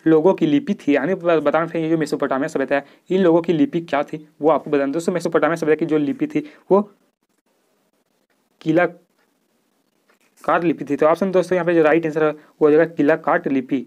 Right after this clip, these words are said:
यानी ऑप्शन बी यहाँ पे करेक्ट आंसर हो जाएगा। नेक्स्ट नाइनटीन में दिया गया है कि एरेक तथा सुमेर के राजा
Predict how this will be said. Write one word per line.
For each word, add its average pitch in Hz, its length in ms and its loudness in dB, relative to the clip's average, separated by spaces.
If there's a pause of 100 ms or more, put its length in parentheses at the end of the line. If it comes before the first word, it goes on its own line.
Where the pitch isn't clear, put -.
(460)
यानी 165 160 -2
ऑप्शन 151 260 0
बी 160 100 0
यहाँ 143 140 -4
पे 175 140 -6 (280)
करेक्ट 165 260 0
आंसर 139 220 -4
हो 170 160 -6
जाएगा। 123 280 -2 (1900)
नेक्स्ट 226 220 6
नाइनटीन 220 340 4
में 226 100 4
दिया 214 120 6
गया 202 160 4
है - 220 -8 (220)
कि 220 180 6
एरेक 240 260 4
तथा 247 140 4
सुमेर 226 300 4
के 226 120 2
राजा 185 300 2